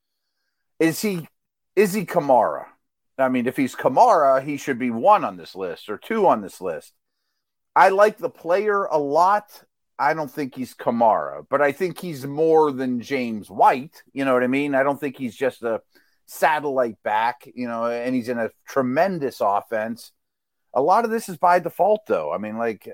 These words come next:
I, I don't feel comfortable using the eighth pick overall in a rookie draft on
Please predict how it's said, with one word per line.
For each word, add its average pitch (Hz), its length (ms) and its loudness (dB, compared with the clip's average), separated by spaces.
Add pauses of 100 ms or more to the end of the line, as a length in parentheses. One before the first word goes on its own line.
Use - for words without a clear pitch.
I, 110 160 -8 (140)
I - 20 -2
don't 180 240 -6
feel 170 160 0
comfortable 127 500 -2
using 120 380 -4
the 123 160 -4
eighth 107 300 -14
pick 131 180 -4
overall 113 380 2
in 120 40 0
a 113 40 0
rookie 131 280 -2
draft 104 400 0
on 113 240 0